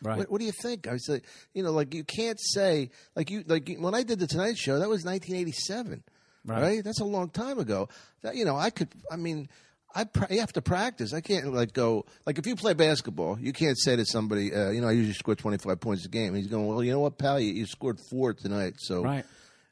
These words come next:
Speaker 2: you know, I, you, you wanna be good. I mean, I know you have the same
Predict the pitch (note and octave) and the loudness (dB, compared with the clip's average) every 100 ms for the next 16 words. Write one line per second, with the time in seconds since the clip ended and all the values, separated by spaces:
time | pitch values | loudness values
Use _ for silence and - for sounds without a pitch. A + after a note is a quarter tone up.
0 | - G2+ C#3 G#2 F#2+ A#2+ A#2 A2+ D3 - | -20 -8 -2 -2 -2 -2 -2 -4 -6 -2
1 | C#3+ F3 G#3+ D#3+ C3 C3 A#3 B2 E2 B2+ | 0 0 0 0 -2 2 2 2 0 0
2 | C#3+ G#3 G#3 B2 A2+ G2 - A2 G2 F#2 | 2 4 4 4 2 0 2 2 2 -2